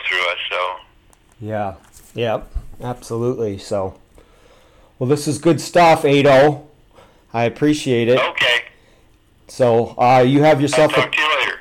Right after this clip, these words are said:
Speaker 2: pleasant weekend. Thanks for your time.
Speaker 1: Bye-bye.
Speaker 2: Next. This concludes our tribute to Mike O'Hara and Mike Bright,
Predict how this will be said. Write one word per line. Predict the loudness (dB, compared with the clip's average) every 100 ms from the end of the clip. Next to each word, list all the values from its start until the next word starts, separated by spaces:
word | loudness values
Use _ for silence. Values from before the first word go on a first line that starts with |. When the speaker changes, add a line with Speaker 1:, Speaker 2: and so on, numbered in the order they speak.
| -4
Speaker 2:
pleasant | 2 2 2 0
weekend. | 0 0 0 0 -2
Thanks | -2 -2
for | 2
your | 2
time. | 2 2 2 0 -4 -10 -20 -20 -18 -16 -16 -18 -20 -20 -20 -20 _ -20 -20 -20 _
Speaker 1:
Bye-bye. | -4 0 -2 -2 -14 -8
Speaker 2:
Next. | -2 -2 -2 -8 -18 _ _ _ _ _ _ _ _ _ _ _ _ _ _
This | -20 -14 -12 -12
concludes | -14 -12 -8 -6 -6
our | -10
tribute | -12 -10 -8 -6 -8 -8
to | -16
Mike | -14 -10 -10 -10
O'Hara | -12 -10 -8 -8 -8 -10 -14
and | -16 -12
Mike | -10 -12 -14
Bright, | -14 -10 -10